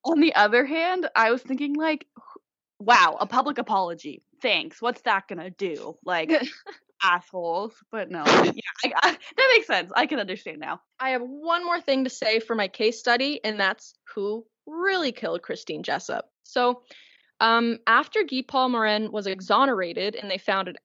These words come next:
Speaker 2: actually wasn't him, uh, the case kinda went cold for, like, three decades, and the family was really worried that they wouldn't ever truly know who killed their daughter, and obviously that was,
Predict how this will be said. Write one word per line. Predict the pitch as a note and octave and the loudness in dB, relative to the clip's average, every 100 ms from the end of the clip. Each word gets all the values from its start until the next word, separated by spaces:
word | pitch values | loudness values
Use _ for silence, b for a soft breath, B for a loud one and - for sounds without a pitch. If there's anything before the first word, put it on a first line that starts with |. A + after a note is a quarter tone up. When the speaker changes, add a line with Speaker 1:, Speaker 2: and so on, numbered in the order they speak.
| A#3 | 0
Speaker 2:
actually | B3 - D4+ D4 | 0 -2 -8 -6
wasn't | C4+ C4 A#3 A3+ | -2 -2 -2 -6
him, | G#3 E4 C#4 G#3+ C4 _ _ _ _ _ _ | -8 -6 -4 -4 -6 _ _ _ _ _ _
uh, | A3 A3+ A3+ | -2 0 0
the | B3 | -4
case | B3 C#4 F4+ F4+ - - | -6 -2 -2 -2 -10 -18
kinda | - - D4 G4+ | -12 -4 -2 0
went | F#4+ D4 - _ | -2 -2 -6 _
cold | - - - D4+ D4 F#3+ F3+ G3+ | -18 -16 -2 2 4 4 0 -10
for, | - A#3 | -4 0
like, | A#3 A3 G3+ - _ | 4 4 2 -4 _
three | - C4+ E4 | -2 2 4
decades, | C4 C#4 F3 D3 - - - - | 4 2 -2 -6 -8 -18 -20 -8
and | A3 A3+ A3 A3 G#3+ _ | -4 -2 -2 -2 -6 _
the | - A3 A3 | -8 -6 -4
family | - C#4 D4 C#4+ C4+ | 2 2 4 2 0
was | A#3 G3+ | -2 -4
really | G3+ A#3+ A#3+ | 2 2 4
worried | A3 A3+ G3+ F#3+ | 2 4 2 0
that | F#3+ - | -6 -4
they | F#3+ F#3 F3+ | -2 -2 -8
wouldn't | F#3 G3 G3 - _ _ | -4 -2 -2 -6 _ _
ever | G#3 G#3 G#3+ | 0 4 4
truly | G#3+ - A3+ A3+ G#3 | 2 -2 0 2 2
know | F#3+ F3+ | 0 -2
who | F#3+ F#3+ | -6 -10
killed | - F3+ | -8 -6
their | F3 | -4
daughter, | F3+ F#3 F3+ F3 | 2 2 2 -2
and | F3 | 2
obviously | F#3+ G3+ G3+ G3 F3+ F3 | 2 2 0 -4 -4 0
that | E3+ E3 | 0 2
was, | E3+ F3 - | -2 -4 -10